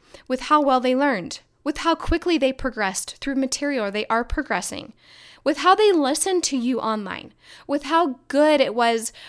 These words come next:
for you to see them on their own instrument in their own home.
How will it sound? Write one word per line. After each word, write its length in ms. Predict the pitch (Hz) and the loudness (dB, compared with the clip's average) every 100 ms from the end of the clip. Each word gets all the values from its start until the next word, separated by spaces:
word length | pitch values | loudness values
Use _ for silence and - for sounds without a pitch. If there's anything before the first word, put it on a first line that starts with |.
| - | -18
for 240 | - 302 | 0 2
you 340 | 285 226 269 302 | 2 2 0 0
to 140 | 311 | 0
see 280 | 285 - 254 | 0 0 0
them 200 | 247 226 | -2 -2
on 200 | 220 214 | -2 -2
their 200 | 208 208 | -2 -2
own 220 | 214 254 262 | 0 2 0
instrument 560 | - 277 - 226 202 | -2 -4 -2 -2 -6
in 100 | 202 | -6
their 140 | 202 202 | -6 -6
own 180 | 220 | -6
home. 440 | 233 226 254 160 | -6 -6 -6 -6